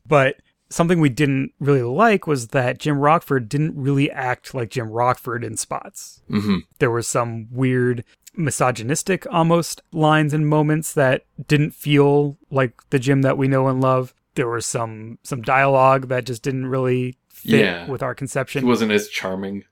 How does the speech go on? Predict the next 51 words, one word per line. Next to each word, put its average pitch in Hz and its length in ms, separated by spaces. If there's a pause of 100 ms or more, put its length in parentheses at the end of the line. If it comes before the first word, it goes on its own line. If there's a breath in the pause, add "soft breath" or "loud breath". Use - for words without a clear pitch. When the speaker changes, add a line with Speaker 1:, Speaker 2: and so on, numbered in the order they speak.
(120)
Speaker 1:
And 131 360
then 135 220
when 131 120
we 127 80
looked 123 140
at 120 100
the 120 80
writers, 139 680 (160)
it 135 100
was 131 160
a, 127 200
a - 120
pair 147 240
of 123 120
writers 120 360
that 120 120
only 123 180
did 117 140
this 117 180
one 123 160
episode, 113 420 (120)
Speaker 2:
Mm-hmm. 87 60 (320 soft breath)
Speaker 1:
didn't 151 220
do 139 160
a - 20
whole 127 160
lot 117 180
of 110 100
other 110 160
T 117 180
V, 107 220
and 104 120
then, 104 260
and 117 120
kind 117 160
of 104 100
faded 110 360
out. 120 280 (240)
And 120 440 (160)
you 147 100
can 147 120
kind 143 200
of 139 80
see 202 300
this 120 300 (340)
correlation. 139 760 (120)
There's 131 140
a 117 40
consistency 180 600
of 165 180
writers. 123 540